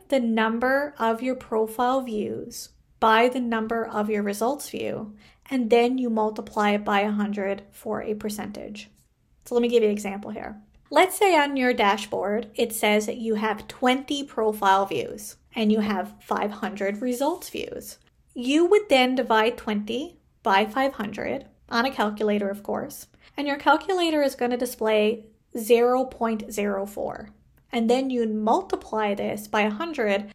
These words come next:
which then means your conversion rate is four percent. What this means is that four percent of those searching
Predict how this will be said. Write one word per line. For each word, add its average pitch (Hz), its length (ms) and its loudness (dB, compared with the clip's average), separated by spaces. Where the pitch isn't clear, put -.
which 349 360 2
then 311 280 2
means 269 420 -4
your 233 100 4
conversion 226 540 -2
rate 214 320 -2
is 208 160 -4
four 202 280 -4
percent. - 580 -12
What 277 380 4
this 392 280 0
means 233 380 -4
is - 380 -8
that 220 480 2
four 269 360 4
percent 254 560 0
of 226 140 -4
those 208 320 2
searching 285 680 -4